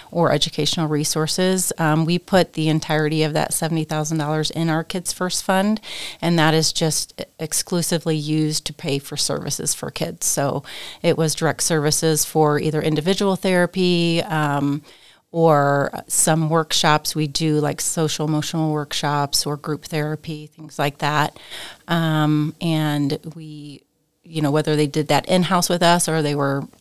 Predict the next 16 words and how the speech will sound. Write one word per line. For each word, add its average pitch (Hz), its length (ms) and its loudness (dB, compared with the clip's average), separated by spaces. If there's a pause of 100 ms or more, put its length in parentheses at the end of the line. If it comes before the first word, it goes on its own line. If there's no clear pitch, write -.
(120)
sent 151 300 -6
out 147 220 -2
to 156 180 0
an 147 100 0
in-network - 500 -2
provider, 147 540 -2
but 143 240 -4 (800)
all 151 220 2
of 135 60 -4
that 131 180 -2
money 143 200 0
went 123 280 -6
just - 280 -2
for 143 100 -8
direct - 260 -8
services. - 540 -12